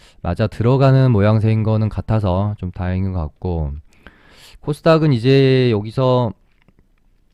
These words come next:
하루 정도 더 상승이 나온 다음에 한 구, 팔, 팔백, 아, 구백, 한 십이 포인트? 어, 요 정도까지는 추가적으로 요때가 아마 이제 저항이 좀 될 거예요.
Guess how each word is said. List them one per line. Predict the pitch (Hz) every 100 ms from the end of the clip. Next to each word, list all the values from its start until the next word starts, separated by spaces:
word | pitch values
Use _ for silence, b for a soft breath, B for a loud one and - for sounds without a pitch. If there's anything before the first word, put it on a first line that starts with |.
| - _
하루 | - 143
정도 | 147 143 135
더 | 101 104 110 117 110
상승이 | 120 123 127 120
나온 | 90 92 117 123
다음에 | 117 113 110 139 156 165 165 165 -
한 | 120 117 113
구, | - 101 _ _ -
팔, | - 131 - - - -
팔백, | - 127 131 135 135 - _ _ _ _ _ _ -
아, | 87
구백, | 90 107 110 110 139
한 | 117
십이 | 117 - 160
포인트? | - 151 147 147 175
어, | 175 110 104
요 | 98
정도까지는 | 120 104 - 107 110
추가적으로 | - 123 131 131 98 85 104 -
요때가 | - - 120
아마 | 110 110
이제 | 101
저항이 | 95 95 104 110
좀 | 110
될 | 85 82
거예요. | 110 92 95 127